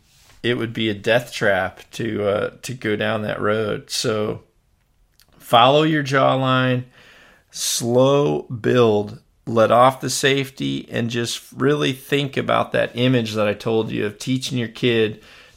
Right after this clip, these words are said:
to accelerate without wanting to rip my neck, my neck back when you jam on the gas.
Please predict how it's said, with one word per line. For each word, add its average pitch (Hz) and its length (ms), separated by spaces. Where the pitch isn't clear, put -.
to 127 180
accelerate 113 920
without 113 480
wanting 117 240
to 110 80
rip 113 300
my 110 120
neck, 117 440
my 104 160
neck 117 400
back 98 400
when 107 140
you 107 120
jam 107 380
on 107 160
the 107 80
gas. 107 680